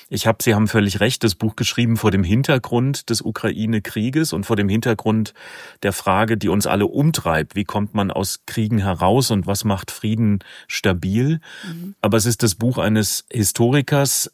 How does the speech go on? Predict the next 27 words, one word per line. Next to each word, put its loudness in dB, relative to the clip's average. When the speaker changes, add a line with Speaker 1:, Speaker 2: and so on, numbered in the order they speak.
Speaker 1:
der 4
das -2
im 0
Bewusstsein 2
geschrieben -2
hat, 0
dass -2
man 0
weder 0
politische -2
noch 0
militärische -2
Entscheidungssituationen 0
quasi 0
an 2
die 0
Geschichte -2
delegieren 0
kann. -14
Speaker 2:
Mhm. -8
Speaker 1:
Was -2
wir 4
aus 0
der 2
Geschichte 0
eher 2
lernen, 0